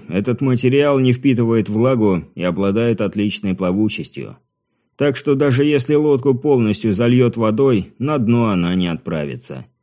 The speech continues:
Во всяком случае, на это очень надеялись горе-корабелы. Словом, получатся те ещё уродцы с единственным достоинством непотопляемости.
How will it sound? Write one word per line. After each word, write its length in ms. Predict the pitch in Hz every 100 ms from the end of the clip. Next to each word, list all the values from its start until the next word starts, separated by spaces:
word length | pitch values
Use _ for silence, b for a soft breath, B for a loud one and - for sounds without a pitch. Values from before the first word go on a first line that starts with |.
| _
Во 140 | 120
всяком 380 | 117 135 120 123
случае, 680 | 113 135 131 120 107 92 -
на 260 | 113 110 107
это 120 | 120
очень 280 | 117 113 113
надеялись 680 | 110 101 110 107 104 98
горе-корабелы. 960 | 104 107 95 90 113 117 104 73 64 57 _ _ _ _ _ _ _ _ _ _ _ _ _ _ _ _ _
Словом, 520 | - 175 180 170 151
получатся 680 | 147 143 156 147 104 147 127
те 280 | 156 156
ещё 220 | 101 - 90
уродцы 680 | 98 117 135 - 123 107 95
с 100 | -
единственным 760 | 107 110 127 131 127 123 120 117
достоинством 720 | 117 110 120 117 113 - 110
непотопляемости. 1120 | 113 107 113 123 117 107 80 73 76 - 76